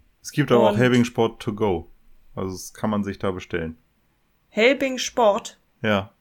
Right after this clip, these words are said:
Speaker 2: Was ist das?
Speaker 1: Helbing Sport ist Helbing mit,
Speaker 2: Ja.
Speaker 1: äh,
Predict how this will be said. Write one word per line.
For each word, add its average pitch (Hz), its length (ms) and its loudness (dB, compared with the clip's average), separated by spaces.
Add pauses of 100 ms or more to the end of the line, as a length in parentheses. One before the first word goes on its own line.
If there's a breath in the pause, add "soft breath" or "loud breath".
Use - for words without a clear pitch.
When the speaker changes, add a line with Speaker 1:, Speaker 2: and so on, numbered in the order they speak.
(320)
Speaker 2:
Was 190 160 -4
ist - 180 -10
das? 143 240 -12 (160)
Speaker 1:
Helbing 120 360 0
Sport 117 420 -2
ist - 500 -8
Helbing 120 600 -2
mit, - 460 -10
Speaker 2:
Ja. 95 580 0
Speaker 1:
äh, 90 60 -4